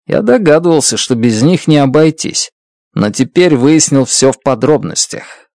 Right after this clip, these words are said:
Помимо колоссального хранилища данных, к компьютеру присоединены четыре сравнительно небольших внешних диска: Джон, Пол, Джордж и Ринго. На каждом пять терабайт свободной памяти.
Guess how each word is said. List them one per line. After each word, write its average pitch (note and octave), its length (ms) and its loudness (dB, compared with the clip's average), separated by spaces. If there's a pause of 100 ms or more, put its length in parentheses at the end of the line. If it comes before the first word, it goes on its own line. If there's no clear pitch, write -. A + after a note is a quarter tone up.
(120)
Помимо D3 420 2
колоссального D3+ 760 2
хранилища C3+ 680 -2
данных, G2 580 -4 (400)
к - 20 -14
компьютеру D3 600 0
присоединены C3 920 2
четыре A3 520 0
сравнительно F3 560 0
небольших C#3 600 0
внешних C3 600 0
диска: - 540 -8 (400)
Джон, C3 480 0 (180)
Пол, B2+ 380 -2 (120)
Джордж A#2 580 -2 (120)
и C3 160 4
Ринго. F#2 500 -2 (680)
На A2 220 0
каждом F#3 480 2
пять E3 320 0
терабайт D3 540 0
свободной A#2+ 640 0
памяти. D2+ 680 -8